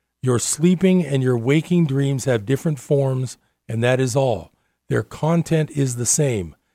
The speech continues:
They are your protest against reality and your fixed and insane idea that you can change it.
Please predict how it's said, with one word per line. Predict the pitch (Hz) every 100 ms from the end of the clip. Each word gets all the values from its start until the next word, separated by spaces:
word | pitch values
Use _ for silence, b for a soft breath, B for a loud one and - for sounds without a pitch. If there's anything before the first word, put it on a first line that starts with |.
| _ _ -
They | 131
are | 135 131
your | 120 127
protest | 113 - 165 175 - 170 -
against | 147 131 151 - -
reality | 147 139 139 131 113 107 104 _ _ _ _
and | 123 120
your | 117
fixed | 104 - 175 175 - -
and | 135 123
insane | 120 - 147 151 160
idea | 156 147 135 160 117 110 - _ _ -
that | 123 110
you | 135 143
can | 139 123
change | - 147 147 127
it. | 95